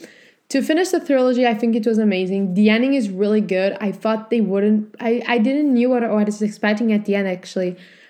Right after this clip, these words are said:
I was expecting it to be like the, um, the book, and it, it ended up being they, they are still together, and I'm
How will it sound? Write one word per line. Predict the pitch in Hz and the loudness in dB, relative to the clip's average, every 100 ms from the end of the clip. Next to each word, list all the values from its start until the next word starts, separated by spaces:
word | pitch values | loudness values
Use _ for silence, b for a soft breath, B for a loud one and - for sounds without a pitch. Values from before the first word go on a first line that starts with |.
| B | B
I | 208 208 | 0 2
was | 226 | 2
expecting | 233 226 220 214 220 | 0 0 -2 0 0
it | 202 180 | 0 -4
to | - | -4
be | 214 | 0
like | 208 208 - - | 0 -2 -6 -6
the, | 196 190 185 180 175 | -2 -2 -2 -2 -2
um, | 175 175 175 180 - - | -2 -2 -4 -6 -10 -6
the | 202 | -4
book, | 190 214 | 0 0
and | 220 | 2
it, | 208 190 | 2 0
it | - 208 | -4 0
ended | 208 214 208 | 2 2 2
up | 202 | 0
being | 196 196 202 | -2 0 0
they, | 190 180 175 | -2 -2 -2
they | 175 185 | -2 -4
are | 180 175 | -4 -8
still | - 254 | -4 -2
together, | - 226 196 190 | -2 -2 -2 -2
and | 196 | -4
I'm | 185 - | -6 -10